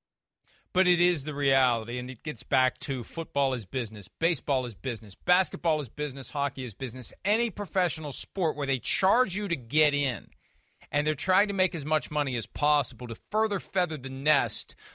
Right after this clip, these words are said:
of the Scrooge McDuck who owns the team. It's all about maximizing revenue and making business decisions. And they will swap out one fan base for the other.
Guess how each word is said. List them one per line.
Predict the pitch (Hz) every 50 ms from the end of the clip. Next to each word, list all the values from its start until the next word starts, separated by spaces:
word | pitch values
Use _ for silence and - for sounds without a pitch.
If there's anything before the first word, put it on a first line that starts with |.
| -
of | - 143 120
the | 135 135
Scrooge | - - - - 180 180 185 147 131
McDuck | 139 143 139 - - 160 160 147 - -
who | 151 139 135
owns | 135 135 135 131 117 101 101
the | 110
team. | 104 - - - 202 190 156 127 113 107 - - - - _
It's | - 147 135 -
all | 151 139 147 151 156 151 151
about | 123 - 123 117 143 135 131 127 127 -
maximizing | 135 123 117 113 117 123 123 - - - - 127 110 98 95 95 98 101 104 120 117 107 - - _ _ -
revenue | 117 123 151 180 185 156 143 123 117 113 117 127
and | - - - 139 127 127 127
making | 127 131 131 131 - 143 139 135 123 - _ _ _ - 107 95 -
business | - 139 139 131 117 127 131 127 123 - - - - -
decisions. | - 131 117 - - - 208 202 165 110 110 90 - - - - - - - _ _ -
And | - 131 135
they | 131 139 139
will | 123 127 131
swap | - - - - - 131 143 165 175 -
out | 196 196 208 185 156
one | 156 160 180 175
fan | - - 196 196 202 190
base | 180 190 196 196 180 -
for | - 185 185
the | 185 175 180
other. | 180 170 143 - -